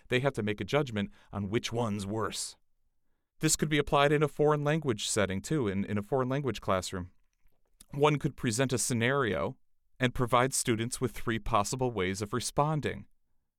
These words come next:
Ask them to choose the best response and have them explain why it is the best choice. Perhaps it's because it was a formal question or informal,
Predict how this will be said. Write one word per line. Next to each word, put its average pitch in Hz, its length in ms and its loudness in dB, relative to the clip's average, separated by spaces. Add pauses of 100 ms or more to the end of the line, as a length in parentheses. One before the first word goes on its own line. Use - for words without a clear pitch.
(220)
Ask 139 340 -2
them 131 220 2
to 143 120 -10
choose 170 420 -2
the 120 100 -8
best 113 300 0
response 160 720 -2 (340)
and 123 120 -2
have 139 200 2
them 185 140 2
explain 127 680 -2
why 107 200 4
it 110 100 2
is 123 180 -2
the - 80 -10
best 98 400 -2
choice. - 500 -2 (280)
Perhaps 131 360 0
it's 143 140 -8
because 110 420 -2
it 131 80 -4
was 131 160 -4
a 151 40 -4
formal 180 500 -2
question 104 480 -6
or 123 200 0
informal, 170 680 -4